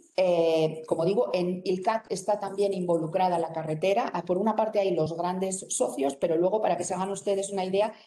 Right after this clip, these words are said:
el año pasado ya estuvieron in-, involucrados cincuenta y cuatro países que estamos haciendo y promoviendo lo mismo que estamos haciendo hoy en España.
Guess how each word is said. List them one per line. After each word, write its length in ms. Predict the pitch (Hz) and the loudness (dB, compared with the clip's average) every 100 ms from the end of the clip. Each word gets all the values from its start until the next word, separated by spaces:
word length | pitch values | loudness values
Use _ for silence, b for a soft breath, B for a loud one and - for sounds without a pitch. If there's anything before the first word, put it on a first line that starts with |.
| B | B
el 160 | - 165 | -2 0
año 200 | 175 196 | 2 0
pasado 320 | 196 196 196 | 0 0 0
ya 140 | 185 | 0
estuvieron 400 | 185 196 185 185 | -2 -2 -2 -2
in-, 200 | 190 180 175 | 0 -2 0
involucrados 720 | 208 220 160 156 170 170 175 B _ | 0 0 0 0 0 0 -4 B _
cincuenta 480 | - 233 220 202 180 | -4 0 2 0 -2
y 80 | 160 | 0
cuatro 300 | 170 170 175 | 0 0 -2
países 400 | 151 156 - 190 | -2 -2 -4 -6
que 100 | - | -4
estamos 380 | 160 180 185 196 B _ _ | -4 -2 -4 -4 B _ _
haciendo 380 | 156 175 202 214 | -4 -2 0 0
y 40 | |
promoviendo 520 | - 180 175 180 190 | 0 0 2 2 2
lo 120 | 185 | 0
mismo 340 | 165 - 175 180 | -4 -4 -4 -4
que 80 | 156 | -4
estamos 340 | - 156 165 | -2 -2 -2
haciendo 540 | 156 156 156 160 - - | -4 -2 0 0 0 0
hoy 220 | 151 180 B B B _ | 0 0 B B B _
en 160 | 165 151 | 2 2
España. 640 | 147 - 156 143 139 - | 0 0 0 0 -2 -6